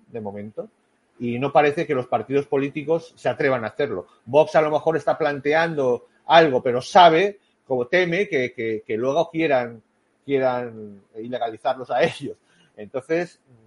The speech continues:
bien, vamos a ver qué ocurre, y mientras tanto, por supuesto, la realidad económica va, va a evolucionar, va, va a seguir, ¿eh? La realidad económica no se va a parar. Entonces, eh, pues es lo que me, me da a pensar que en cualquier momento,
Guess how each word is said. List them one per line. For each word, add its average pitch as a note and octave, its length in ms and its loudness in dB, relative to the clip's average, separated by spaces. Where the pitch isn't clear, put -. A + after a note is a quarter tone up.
bien, D3 280 -2
vamos B2+ 420 -4
a C3+ 60 -2
ver C3 220 -4
qué D3+ 80 -4
ocurre, E3 340 -2
y F3+ 40 -2
mientras B2+ 340 -6
tanto, C3+ 340 -4
por A3 120 -6
supuesto, D3 600 -2
la C#3 160 4
realidad B2+ 540 2
económica D3 640 -2
va, B2+ 480 2
va C3+ 120 0
a B2+ 40 4
evolucionar, A#2+ 400 0
va, C3 40 2
va D3+ 80 6
a - 20 -4
seguir, A#2+ 400 -4
¿eh? D3+ 160 -8
La G#2+ 160 -4
realidad G#2+ 360 -4
económica C3+ 560 -6
no C3 140 -8
se - 160 -8
va G#2 240 0
a F#2+ 80 -4
parar. G2+ 300 -6
Entonces, B2 640 -10
eh, A#2 220 -8
pues B2 160 -10
es B2+ 60 -16
lo C#3 120 -8
que C3+ 380 -4
me, B2+ 160 -10
me C3 80 -8
da C3 100 0
a B2+ 80 -6
pensar C#3 320 -8
que C3 100 -6
en B2+ 80 -10
cualquier A#2+ 360 -8
momento, C3+ 640 -6